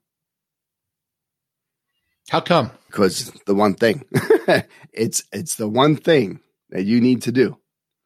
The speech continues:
Speaker 2: that if you do it, everything else falls in place. And, but you have to know the one thing. It's so every, and that one thing changes. Like,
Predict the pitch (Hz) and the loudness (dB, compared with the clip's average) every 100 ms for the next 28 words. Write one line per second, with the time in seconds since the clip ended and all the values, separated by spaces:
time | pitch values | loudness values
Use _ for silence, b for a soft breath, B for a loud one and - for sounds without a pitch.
0 | _ _ _ _ _ - 107 98 101 - | _ _ _ _ _ -8 -2 0 0 -2
1 | - 104 101 135 120 95 - _ _ _ | -6 -6 -2 2 2 0 -4 _ _ _
2 | 90 104 113 117 107 104 - 104 95 92 | -4 -4 0 2 2 0 -2 0 0 0
3 | 90 - 92 73 - - _ _ _ _ | -6 -4 -6 -6 -10 -12 _ _ _ _
4 | _ _ _ _ 87 85 82 85 90 - | _ _ _ _ -4 -2 -2 -2 -4 0
5 | 101 - 92 87 85 82 82 82 71 - | 0 0 0 0 0 -2 -4 -8 -10 -12
6 | - _ _ _ _ _ - 104 123 113 | -20 _ _ _ _ _ -12 -6 0 0
7 | 92 101 113 131 107 117 131 147 165 165 | 2 0 2 2 4 4 4 4 2 0
8 | - 180 190 78 - 87 92 | 2 0 0 -4 -8 -8 -8